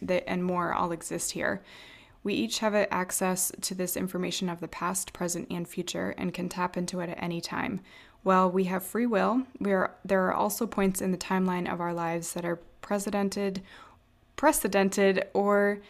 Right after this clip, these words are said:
pre-planned soul contracts or agreements that were made up before incarnating. It could be a company you choose to work for, a relationship you plan to have, or a person you agree to mentor or help.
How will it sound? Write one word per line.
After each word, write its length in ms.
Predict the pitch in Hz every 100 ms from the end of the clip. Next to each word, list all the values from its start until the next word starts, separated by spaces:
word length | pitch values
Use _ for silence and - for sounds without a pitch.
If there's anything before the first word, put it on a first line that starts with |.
| - _
pre-planned 760 | - 269 269 202 180 180 190 - -
soul 340 | - 196 196
contracts 560 | 196 185 185 180 180 -
or 120 | 180
agreements 560 | 170 214 220 170 - -
that 220 | - 180
were 100 | 180
made 240 | 180 180
up 180 | 180 -
before 400 | 180 170 214 226
incarnating. 800 | - 175 - 170 - - - 190 - - - - - -
It 120 | 202
could 180 | 226 220
be 240 | 226 214
a 100 | -
company 520 | - 196 190 190 190
you 160 | 185 185
choose 280 | - 190 185
to 80 | 185
work 220 | 196 196
for, 320 | - 190 185
a 80 | 190
relationship 640 | 180 175 175 180 - 170
you 60 | 170
plan 280 | - 170 170
to 80 |
have, 420 | 165 190 190 190 190
or 180 | 180
a 60 | 180
person 420 | - 196 196 185
you 140 | 180 170
agree 280 | - 180
to 120 | 175 170
mentor 420 | 170 175 175 170
or 160 | 170
help. 340 | 165 170 170